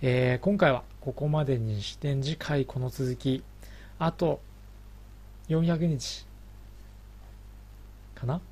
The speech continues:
ちょっと見ましょう。核開発まで四百九日。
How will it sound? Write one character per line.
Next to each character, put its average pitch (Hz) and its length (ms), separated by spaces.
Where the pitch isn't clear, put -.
ち - 60
ょ - 60
っ - 60
と 117 100
見 110 120
ま 113 120
し 113 80
ょ 113 60
う。 98 40
核 - 300
開 151 240
発 135 220
ま 131 100
で 120 80
四 151 220
百 127 280
九 175 280
日。 131 360